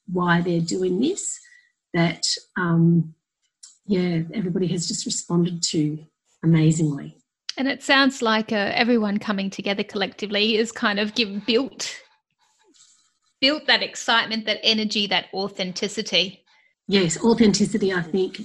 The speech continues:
Speaker 1: uh, Amanda, is a really great word that, um, you can't fake this, <laughs> what we're doing here.
Speaker 2: What do you wish you'd known before you started?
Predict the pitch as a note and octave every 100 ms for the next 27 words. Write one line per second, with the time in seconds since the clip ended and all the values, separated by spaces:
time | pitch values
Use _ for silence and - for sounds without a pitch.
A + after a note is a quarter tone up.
0 | - G3 G3 G3 F#3+ G#3 B3+ A#3 G3 G3+
1 | G3+ F#3+ F#3+ F#3 - F3 E3+ E3 E3 -
2 | F3+ - - - G3 F3+ F3 E3+ - -
3 | - - - _ - - - - - F3
4 | - - C#4+ F4+ - - - - - -
5 | - C4+ - D#4 F#4 - F#4 C4 - G#3+
6 | B3 G#3+ A#3 G#3+ A3 G3+ B3 F#4 - -
7 | - - - _ _ C4 D4 F4 D4 C#4
8 | C4 G#3+ G#3+ C4+ C4 A#3+ A3 G3+ G3+ -
9 | F3 G#3+ -